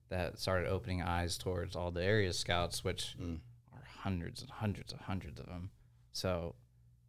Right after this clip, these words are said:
Speaker 1: by, like, the end of my junior year, going into my senior year, I started getting a lot more calls from the area scouts about meeting up, wanting to do in-home visits, talk, you know, do all these, these showcases to get my name out there,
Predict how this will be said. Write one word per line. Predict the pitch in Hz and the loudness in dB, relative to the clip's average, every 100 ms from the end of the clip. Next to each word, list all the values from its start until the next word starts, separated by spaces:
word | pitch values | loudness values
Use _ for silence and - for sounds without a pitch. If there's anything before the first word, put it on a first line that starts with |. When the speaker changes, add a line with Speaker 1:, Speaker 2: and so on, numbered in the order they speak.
| - - - | -20 -14 2
Speaker 1:
by, | 92 | 4
like, | 92 98 - | 6 4 2
the | 90 | 2
end | 101 104 | 4 6
of | |
my | 98 | 6
junior | 95 98 95 | 6 4 4
year, | 92 92 92 | 4 4 4
going | 92 92 | 4 4
into | 90 | 2
my | 87 | 0
senior | - 98 92 | 2 2 2
year, | 90 87 87 87 | 0 0 -2 -2
I | 95 90 | -4 0
started | 95 90 90 | 2 2 2
getting | 90 | 0
a | 87 | 0
lot | 90 | 0
more | 95 92 | 0 -2
calls | - 92 90 87 | 0 0 2 0
from | 92 | -2
the | - | 0
area | 101 120 90 | 4 6 4
scouts | - 92 90 - - - - - - - - - | 2 2 2 0 -4 -6 -14 -20 -20 -20 -16 -6
about | 95 | -4
meeting | 92 92 98 92 | 0 2 4 4
up, | 92 92 - - | 6 4 2 -8
wanting | 98 92 | -4 -2
to | 87 | 0
do | 95 | 0
in-home | 90 92 98 104 | 0 2 4 4
visits, | 98 92 95 95 - | 4 2 0 0 -2
talk, | - 95 92 90 - - - - - | 2 6 6 2 -4 -18 -20 -20 -14
you | - | -4
know, | 90 85 85 85 92 - - | -2 0 0 -2 -6 -14 -12
do | 101 175 | -6 0
all | 95 95 | 4 4
these, | 95 92 92 104 | 4 0 -2 -4
these | 92 | -4
showcases | - 131 131 131 120 120 104 | 8 10 10 8 8 6 0
to | 98 | -2
get | 101 | -4
my | 85 | -2
name | 92 92 92 | 0 0 2
out | 92 95 | 0 0
there, | - 92 92 | 0 2 2